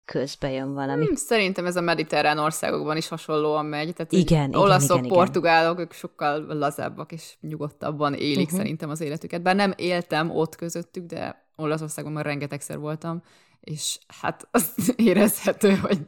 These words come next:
Speaker 1: Igen.
Speaker 2: kicsit más a mentalitásuk erről az egész
Speaker 1: Igen.
Speaker 2: idő, meg sietség
Speaker 1: És hogy így, de
Speaker 2: dologról.
Speaker 1: közben az van, hogy ott is azt hallottam, egyik nagybátyámmal beszélgettem erről, hogy olyan rossz, hogy így bejött ez a nyugati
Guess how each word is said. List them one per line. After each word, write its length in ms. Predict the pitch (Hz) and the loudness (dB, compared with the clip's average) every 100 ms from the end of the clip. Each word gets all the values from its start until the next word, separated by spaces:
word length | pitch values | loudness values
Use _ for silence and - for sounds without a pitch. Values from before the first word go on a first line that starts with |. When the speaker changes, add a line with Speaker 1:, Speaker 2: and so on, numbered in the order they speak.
| - 165 160 | -12 -10 -6
Speaker 1:
Igen. 160 | 160 165 | -2 4
Speaker 2:
kicsit 400 | 262 - 190 185 | 4 4 2 4
más 400 | 175 208 180 165 | 4 6 4 0
a 60 | |
mentalitásuk 880 | 170 156 156 151 151 139 151 - 156 | -4 -4 -6 -8 -4 0 0 -2 -4
erről 280 | 151 151 156 | -2 0 -2
az 140 | 156 | -4
egész 320 | 151 156 156 | -6 -4 -6
Speaker 1:
Igen. 120 | 156 160 | -6 -4
Speaker 2:
idő, 400 | 156 170 170 180 | 2 4 6 6
meg 200 | 165 156 | 4 0
sietség 360 | - 156 156 160 | -4 -2 -4 -4
Speaker 1:
És 60 | - | -2
hogy 40 | 170 | -2
így, 40 | |
de 60 | 165 | 0
Speaker 2:
dologról. 240 | 165 170 | 0 2
Speaker 1:
közben 300 | - 180 190 | 4 4 4
az 200 | 185 175 | 4 2
van, 140 | 151 151 | 0 -2
hogy 160 | 147 | -2
ott 160 | 147 - | -6 -6
is 120 | 135 | -6
azt 340 | 135 139 - - - | -6 -6 -12 -12 -8
hallottam, 380 | 143 143 - 151 | -6 -6 -6 -6
egyik 180 | 143 139 | -6 -8
nagybátyámmal 520 | 143 143 135 151 147 | -8 -8 -8 -8 -6
beszélgettem 560 | 143 - - 139 - 147 | -6 -2 -2 -2 -4 -4
erről, 280 | 151 156 147 | -4 -6 -2
hogy 140 | 156 | 2
olyan 240 | 180 170 135 | 2 2 0
rossz, 240 | 139 143 | -4 -4
hogy 140 | - 143 | -6 -6
így 180 | 143 | -6
bejött 400 | 139 139 135 139 - | -4 -2 -2 -6 -10
ez 140 | 151 | -6
a 60 | 143 | -4
nyugati 600 | 147 147 143 - 139 | -4 -4 -6 -6 -6